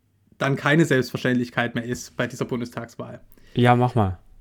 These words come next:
Speaker 1: „Eine gescheiterte Regierung abwählen zu können, ist ein schönes Privileg.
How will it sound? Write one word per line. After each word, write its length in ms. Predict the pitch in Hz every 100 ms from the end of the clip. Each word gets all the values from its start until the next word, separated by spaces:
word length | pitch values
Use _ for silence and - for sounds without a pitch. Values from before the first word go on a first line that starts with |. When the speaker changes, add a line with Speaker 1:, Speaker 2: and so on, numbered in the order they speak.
| -
Speaker 1:
„Eine 300 | 147 165 175
gescheiterte 580 | 147 143 180 220 180
Regierung 380 | 147 156 190 165
abwählen 560 | 156 - - 151 165 170
zu 120 | -
können, 280 | - 151 160
ist 220 | 143 -
ein 160 | 127 123
schönes 420 | - 160 196 -
Privileg. 600 | - 127 113 127 233